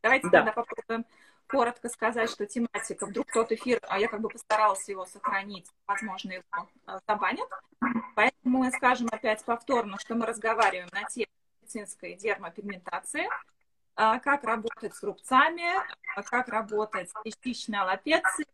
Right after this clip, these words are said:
Speaker 1: витилиго, с некачественным перманентом, а, именно по тематике медицинского перманентного
Speaker 2: Мгм.
Speaker 1: макияжа ведет разговор. А,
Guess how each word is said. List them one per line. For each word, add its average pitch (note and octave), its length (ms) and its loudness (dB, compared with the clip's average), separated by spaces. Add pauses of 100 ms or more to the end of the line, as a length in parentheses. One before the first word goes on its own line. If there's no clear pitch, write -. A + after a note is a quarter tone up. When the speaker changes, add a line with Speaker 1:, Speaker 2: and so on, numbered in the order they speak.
(180)
Speaker 1:
витилиго, C#4 720 -2
с D4 80 -6
некачественным G3+ 760 -4 (200)
перманентом, B3 580 0 (120)
а, F#3+ 300 -4 (220)
именно B3+ 520 0 (160)
по A#3 80 -10
тематике - 340 -2 (580)
медицинского A3 840 -4 (100)
перманентного - 380 -4 (160)
Speaker 2:
Мгм. G#3+ 160 4
Speaker 1:
макияжа - 420 -4
ведет - 320 -14
разговор. - 420 -4 (680)
А, G#3 180 6